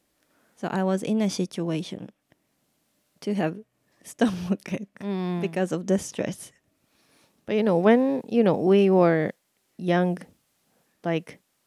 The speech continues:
Speaker 2: under ten or the elementary school,
Speaker 1: Mm-hmm.
Speaker 2: everything is embarrassing.
Speaker 1: Yeah.
Speaker 2: You know,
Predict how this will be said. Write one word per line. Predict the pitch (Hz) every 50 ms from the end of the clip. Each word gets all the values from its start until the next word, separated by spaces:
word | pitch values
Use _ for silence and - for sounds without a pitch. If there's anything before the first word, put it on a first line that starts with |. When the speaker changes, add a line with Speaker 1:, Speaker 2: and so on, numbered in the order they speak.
| _ _ -
Speaker 2:
under | 185 180 175 151
ten | - - 190 170 160 151 151 160 165 - _ _ _ _
or | - 156
the | 160 107
elementary | 143 165 170 170 165 165 180 - 151 131 143
school, | - - - - 135 135 - - 226
Speaker 1:
Mm-hmm. | 208 202 214 190 190 226 311 -
Speaker 2:
everything | 208 226 233 277 285 - - 214 196 190
is | 170 180 180
embarrassing. | - 180 175 175 170 175 175 190 214 202 - - 123 131 - - - _ _ _ _ _ _ _ _ _ -
Speaker 1:
Yeah. | - 175 185 180 165 160 - - - - _ _ _ _ -
Speaker 2:
You | 185 170
know, | 170 165 156 -